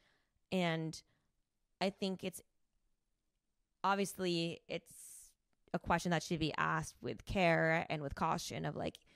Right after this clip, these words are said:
"What was she like or what was he like?" if you're comfortable talking about that. But I think it's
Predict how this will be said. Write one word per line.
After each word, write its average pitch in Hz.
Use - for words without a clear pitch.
"What 185
was 190
she 190
like 170
or 160
what 160
was 175
he 170
like?" 160
if 170
you're 165
comfortable 160
talking 156
about 147
that. 127
But 185
I 190
think 254
it's 240